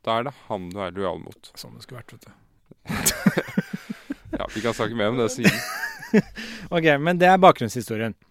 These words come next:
Speaker 1: Ja.
Speaker 2: Og så, eh, møtes de nå, og så viser det seg at Hjørdis er jo dønn ulykkelig.
Speaker 1: Ja, det er, det er fosterdatteren som ble ranet.
Speaker 2: Ja, hun er dønn ulykkelig. Hun er på en måte hovedkarakteren.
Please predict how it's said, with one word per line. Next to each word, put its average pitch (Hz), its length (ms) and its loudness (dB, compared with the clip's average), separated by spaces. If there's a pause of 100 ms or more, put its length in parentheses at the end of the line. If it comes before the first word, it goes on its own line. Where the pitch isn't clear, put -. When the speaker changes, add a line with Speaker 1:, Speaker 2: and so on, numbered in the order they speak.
(140)
Speaker 1:
Ja. 92 60 -14 (280)
Speaker 2:
Og 156 120 -2
så, 202 400 2 (100)
eh, 165 380 2
møtes 170 280 -2
de 156 80 -6
nå, 180 180 0 (240)
og 156 100 -6
så 185 160 -4
viser 135 320 -4
det 123 80 -8
seg 156 320 -4
at - 400 -6 (840)
Hjørdis 147 500 -2
er 135 240 0
jo 143 180 0
dønn 131 220 0
ulykkelig. 156 380 -4 (2250)
Speaker 1:
Ja, 123 100 0
det 120 140 2
er, 110 260 4
det 107 160 -2
er 117 60 0
fosterdatteren 98 640 -6
som 101 140 -10
ble 104 80 -2
ranet. 107 380 -4
Speaker 2:
Ja, 131 180 -2 (140)
hun 135 180 -6
er 139 80 -4
dønn 135 160 -2
ulykkelig. 143 380 -4 (580)
Hun 185 160 -2
er 139 140 2
på - 20 -10
en 151 80 -2
måte 147 160 0
hovedkarakteren. 104 600 -4